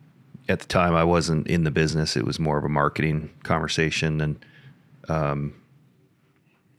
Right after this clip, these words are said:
and the, the irony, irony of it was, uh, we're having this conversation right in the, in the bottling house, and I look down, there's a picture of Peter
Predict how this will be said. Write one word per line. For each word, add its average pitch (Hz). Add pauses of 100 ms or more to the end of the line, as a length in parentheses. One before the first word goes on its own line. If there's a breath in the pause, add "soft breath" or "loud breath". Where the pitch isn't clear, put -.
(180)
and 80 (340)
the, 135
the 135
irony, 113 (120)
irony 104
of 76
it 69
was, 82
uh, 60 (440)
we're 92
having 101
this 76
conversation 80
right 82
in 85
the, 76 (220)
in -
the -
bottling 80
house, 76 (840 soft breath)
and 76 (580)
I -
look 85
down, 80
there's 73
a -
picture 65
of -
Peter 82